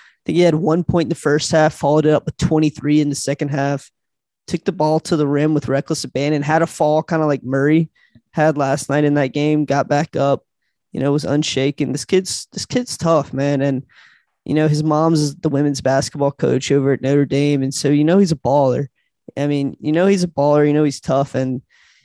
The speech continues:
even in that loss, you know, I was really impressed by them. Some of their other guys, some of their complimentary guys really didn't play well. Gillis really didn't play well. The point guard, uh, I forget his name, didn't really play well, but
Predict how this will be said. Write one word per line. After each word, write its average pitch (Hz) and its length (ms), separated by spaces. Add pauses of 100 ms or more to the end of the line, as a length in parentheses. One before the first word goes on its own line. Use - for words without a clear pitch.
(560)
even 196 220
in 190 100
that 143 180
loss, 151 380
you 151 60
know, 147 100
I - 20
was 147 140
really 151 160
impressed 143 400
by 139 80
them. 139 180
Some 170 160
of 185 60
their 156 100
other 160 200
guys, 165 280
some 160 120
of 165 60
their 165 120
complimentary 151 560
guys 151 280
really 151 160
didn't 151 180
play 151 140
well. 143 300
Gillis 151 480
really 156 160
didn't 147 220
play 143 180
well. 147 420 (380)
The - 80
point - 300
guard, 147 340
uh, 131 120
I 127 40
forget 143 240
his 143 140
name, 143 320
didn't 139 200
really 143 200
play 143 220
well, 139 340
but 127 240